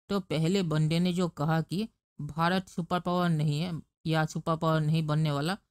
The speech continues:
बल्कि पाकिस्तान सुपर पावर है,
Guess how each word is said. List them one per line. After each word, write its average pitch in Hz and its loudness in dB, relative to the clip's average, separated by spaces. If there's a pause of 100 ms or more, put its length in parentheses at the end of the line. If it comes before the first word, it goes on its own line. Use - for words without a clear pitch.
(260)
बल्कि 185 2
पाकिस्तान 190 -2
सुपर 156 -4
पावर 135 -4
है, 165 -6